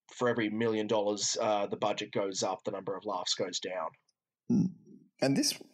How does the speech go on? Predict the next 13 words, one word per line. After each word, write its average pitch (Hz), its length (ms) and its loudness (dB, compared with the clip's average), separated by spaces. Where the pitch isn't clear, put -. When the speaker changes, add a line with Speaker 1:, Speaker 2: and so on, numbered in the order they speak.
Speaker 2:
in, - 160 4
this 339 160 4
film 247 260 4
is 127 120 6
Speaker 1:
<clears throat> - 20 -4
Because, - 120 -4
Speaker 2:
generally, 120 520 6
like, 117 240 4
Speaker 1:
yeah. - 80 4
Speaker 2:
it 240 80 6
was 180 140 4
funny. 170 400 4
Speaker 1:
Yeah. 220 240 4